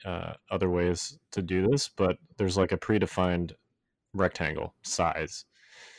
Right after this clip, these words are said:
and you put said rectangle behind a trooper mini if there's doubt as to whether or not you can see that mini when you're attacking them.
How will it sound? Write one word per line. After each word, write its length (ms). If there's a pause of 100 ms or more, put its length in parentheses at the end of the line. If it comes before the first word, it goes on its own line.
(400)
and 180
you 100
put 240
said 240
rectangle 520
behind 600 (400)
a 80
trooper 300
mini 260
if 180
there's 220
doubt 340
as 200
to 100
whether 220
or 40
not 200
you 100
can 120
see 180
that 200
mini 300 (540)
when 120
you're 140
attacking 340
them. 200